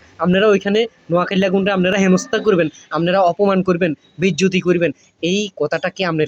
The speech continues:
কি কোন উচিত হইছে নি? এরপরে আপনি কোন যে জিগে আইডি কার্ড দিত না, হিজারা আমরা কমু রোহিঙ্গা, মানে নোয়াখালী মানে রোহিঙ্গা। তো এটা কি আপনি কি এই যে কথাগুলা যে আপনি কইছেন, আপনার কি এই কথাগুলা কি কোন উচিত হইছে নি? আপনি একজন কনটেন্ট ক্রিয়ে-, ক্রিয়েটর,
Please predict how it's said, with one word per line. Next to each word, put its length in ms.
কি 120
কোন 200
উচিত 280
হইছে 180
নি? 100
এরপরে 300
আপনি 260
কোন 240
যে 300
জিগে 340
আইডি 260
কার্ড 200
দিত 180
না, 220
হিজারা 260
আমরা 180
কমু 220
রোহিঙ্গা, 560
মানে 180
নোয়াখালী 400
মানে 180
রোহিঙ্গা। 420
তো 60
এটা 200
কি 140
আপনি 240
কি 200
এই 200
যে 180
কথাগুলা 420
যে 80
আপনি 280
কইছেন, 300
আপনার 240
কি 120
এই 180
কথাগুলা 400
কি 160
কোন 180
উচিত 280
হইছে 160
নি? 80
আপনি 240
একজন 200
কনটেন্ট 580
ক্রিয়ে-, 300
ক্রিয়েটর, 460